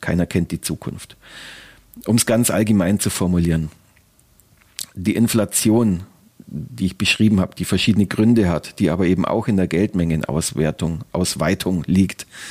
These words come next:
ähm, die wirkt nicht nur auf Konsumgüter, sondern es gibt auch eine Vermögenspreisinflation.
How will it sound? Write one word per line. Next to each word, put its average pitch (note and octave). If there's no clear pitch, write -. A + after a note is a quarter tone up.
ähm, F#2
die G2+
wirkt A#2
nicht A#2
nur A2
auf -
Konsumgüter, G#2+
sondern G2
es -
gibt -
auch F#2
eine G#2
Vermögenspreisinflation. E2+